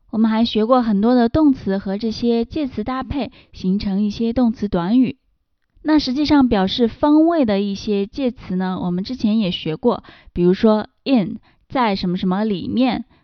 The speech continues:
in the tree，在树上，in the car，在车里面。那我们今天要学的就是类似 in 的一些表示方位的介词。第一个介词是 on，on。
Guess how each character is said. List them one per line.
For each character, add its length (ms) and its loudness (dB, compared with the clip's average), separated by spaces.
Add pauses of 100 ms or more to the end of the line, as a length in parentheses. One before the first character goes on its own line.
(140)
in 200 8
the 100 8
tree， 520 -4 (180)
在 200 -2
树 280 0
上， 260 -4 (1000)
in 220 8
the 100 8
car， 480 -2 (320)
在 260 -4
车 280 -2
里 160 0
面。 280 -2 (720)
那 180 4
我 60 8
们 200 4
今 160 4
天 100 8
要 160 6
学 220 0
的 180 0
就 180 2
是 220 -6
类 260 0
似 420 -4
in 280 6
的 280 -2
一 120 -6
些 360 -2
表 220 -6
示 220 -4
方 320 4
位 160 6
的 140 -4
介 200 -4
词。 360 -8 (840)
第 160 0
一 60 0
个 120 4
介 220 0
词 320 0
是 320 0 (420)
on，on。 1900 0